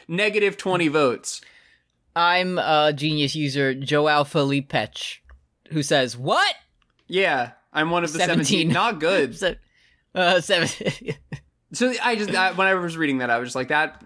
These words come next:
Speaker 1: that person needs to be, uh, ritually punished in some way."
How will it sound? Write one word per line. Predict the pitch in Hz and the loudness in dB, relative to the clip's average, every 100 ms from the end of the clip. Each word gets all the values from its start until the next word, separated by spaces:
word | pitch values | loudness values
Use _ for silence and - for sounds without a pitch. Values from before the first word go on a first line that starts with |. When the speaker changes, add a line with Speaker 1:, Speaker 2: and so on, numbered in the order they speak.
| - | -20
Speaker 1:
that | - 147 151 | -6 -2 -2
person | 165 143 143 127 | 0 -2 0 -2
needs | 123 123 - | -4 -4 -6
to | |
be, | 127 127 117 113 - 120 | -4 -4 -4 -8 -10 -4
uh, | 113 110 107 113 | -2 0 -2 -6
ritually | 127 123 127 113 107 | -4 -2 -2 -2 -4
punished | 90 110 90 - | -2 -2 -2 -6
in | - | -8
some | - 85 | -6 -4
way." | 85 71 73 | -4 -6 -8